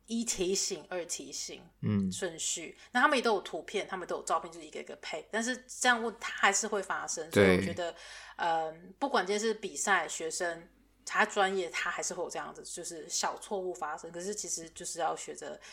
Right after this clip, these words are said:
Speaker 1: 就是 let it go。
Speaker 2: 对，就是让他，就是让他自由发展吧。
Speaker 1: <laughs> 对。
Speaker 2: 对，就让他自由发展。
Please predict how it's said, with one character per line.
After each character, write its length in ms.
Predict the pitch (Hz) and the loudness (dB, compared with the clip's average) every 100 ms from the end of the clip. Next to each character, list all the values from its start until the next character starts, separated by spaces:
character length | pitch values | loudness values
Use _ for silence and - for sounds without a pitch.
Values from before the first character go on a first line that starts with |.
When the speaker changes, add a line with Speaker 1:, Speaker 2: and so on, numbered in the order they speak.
| - - - | -16 -16 -14
Speaker 1:
就 100 | - | -10
是 100 | - | -10
let 120 | 147 | -10
it 160 | - - | -14 -14
go。 160 | - - - - - | -14 -14 -12 -4 12
Speaker 2:
对， 180 | 143 127 | 12 12
就 120 | 135 | 12
是 100 | 123 | 12
让 180 | 120 120 | 12 12
他， 260 | 110 104 - - - | 10 10 4 -4 2
就 180 | - 180 | 10 12
是 60 | |
让 220 | 185 190 170 | 12 12 12
他 120 | 170 | 10
自 180 | 175 160 | 12 12
由 140 | 123 | 12
发 240 | 131 139 | 12 10
展 260 | 139 123 101 | 12 10 8
吧。 320 | 95 69 110 - - | 6 4 2 -6 -12
Speaker 1:
<laughs> 160 | - - | -8 0
对。 400 | 220 - - 254 - | 4 4 6 4 8
Speaker 2:
对， 180 | 117 107 | 8 10
就 140 | 135 | 10
让 120 | 156 | 10
他 80 | 151 | 8
自 140 | 131 117 | 8 8
由 80 | |
发 240 | 104 - 98 | 8 4 0
展。 220 | 98 | -2